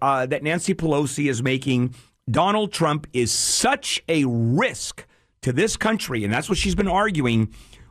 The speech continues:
We have to make sure he never runs for office again, and we have to do it now.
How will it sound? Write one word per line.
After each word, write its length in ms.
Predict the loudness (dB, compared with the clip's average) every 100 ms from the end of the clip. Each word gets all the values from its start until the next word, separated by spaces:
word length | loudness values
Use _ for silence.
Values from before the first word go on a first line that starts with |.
| _
We 320 | -2 2 4 4
have 340 | 2 0 0
to 160 | -2 2
make 220 | 0 0
sure 260 | 0 2
he 80 | 4
never 260 | 2 2 2
runs 300 | 2 2 0
for 180 | 0 2
office 380 | 2 -2 -4
again, 360 | 0 2 2 0
and 200 | 0 2
we 120 | 2
have 160 | 2 0
to 80 | 0
do 180 | 2
it 120 | 2 2
now. 720 | 2 2 2 0 -2 -6